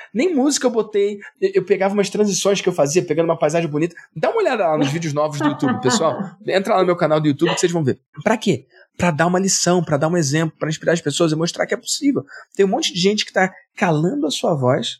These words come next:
Speaker 1: por causa de alguma tecnicidade, por causa de
Speaker 2: É.
Speaker 1: algum detalhezinho. Que besteira. Tá aí a Márcia pra dizer que com um fone de vinte e quatro reais fez um milhão.
Speaker 2: Não, eu digo
Speaker 1: É isso.
Speaker 2: mais, né? Eu só fui regravar o Rota da Fluência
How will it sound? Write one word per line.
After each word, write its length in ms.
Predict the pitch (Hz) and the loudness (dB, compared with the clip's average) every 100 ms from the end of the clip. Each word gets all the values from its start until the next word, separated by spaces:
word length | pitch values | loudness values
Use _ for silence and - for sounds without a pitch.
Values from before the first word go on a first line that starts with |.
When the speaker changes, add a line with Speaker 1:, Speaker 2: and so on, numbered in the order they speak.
| _ | _
Speaker 1:
por 160 | - 170 | -4 0
causa 160 | 202 190 | 0 2
de 60 | |
alguma 240 | 185 208 240 | 0 0 0
tecnicidade, 800 | 240 233 220 - 165 127 180 131 | 0 -2 -2 0 0 0 0 -4
por 160 | - | -10
causa 200 | - 180 | 0 2
de 40 | 185 | 4
Speaker 2:
É. 40 | |
Speaker 1:
algum 120 | 175 160 | 2 -2
detalhezinho. 880 | - - 247 190 - 117 202 170 - - | -2 -2 0 2 0 0 -2 -4 -6 -6
Que 100 | 277 | -2
besteira. 460 | 359 - 226 - - - _ | 0 0 0 0 -6 -20 _
Tá 80 | 202 | 2
aí 80 | |
a 60 | 220 | 2
Márcia 320 | 160 185 185 | 2 2 0
pra 120 | 175 | 0
dizer 220 | 160 131 165 | 0 2 -2
que 140 | 151 | 0
com 120 | 180 | -2
um 60 | 165 | -2
fone 280 | - 180 160 | 0 0 0
de 40 | |
vinte 120 | 170 | -4
e 40 | 170 | 0
quatro 240 | 160 156 | -2 2
reais 160 | 143 165 | 0 0
fez 160 | 170 | -2
um 60 | 170 | 0
milhão. 260 | 143 101 - | -2 -4 -2
Speaker 2:
Não, 200 | 285 302 | 0 2
eu 100 | 226 | 0
digo 140 | 254 | 2
Speaker 1:
É 60 | 349 | 2
isso. 160 | 427 427 | 2 0
Speaker 2:
mais, 300 | 349 349 233 | 2 0 0
né? 240 | 233 254 | -2 0
Eu 100 | 233 | 0
só 260 | 233 269 269 | 0 -4 -4
fui 140 | 349 | -2
regravar 920 | 349 330 415 427 415 - 240 254 349 359 | 0 0 2 2 0 -2 -2 0 0 0
o 100 | 254 | -2
Rota 260 | 254 254 240 | -2 -2 -2
da 160 | 240 | -4
Fluência 800 | - 208 220 269 311 - 180 156 | -4 0 0 0 -4 -4 -4 -4